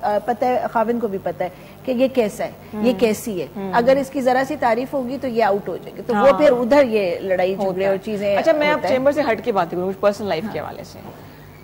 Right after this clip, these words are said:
Speaker 2: एक एक line में अगर आप दोनों को खुद को define करना हो तो कैसे करेंगे? रिजवाना जी, how would you like to define yourself in one line? रिजवाना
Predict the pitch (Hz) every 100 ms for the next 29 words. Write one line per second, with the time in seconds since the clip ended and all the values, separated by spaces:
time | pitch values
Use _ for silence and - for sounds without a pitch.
0 | - - 277 320 320 320 262 233 285 269
1 | 233 226 214 208 214 220 214 202 208 220
2 | 185 190 190 185 180 175 185 185 165 -
3 | - - - - - 302 226 170 - -
4 | 160 175 180 185 202 220 196 185 - 180
5 | 196 190 180 190 190 185 180 180 170 175
6 | 185 180 190 180 156 - - - - -
7 | - - - - - - - - 180 196
8 | 190 190 196 190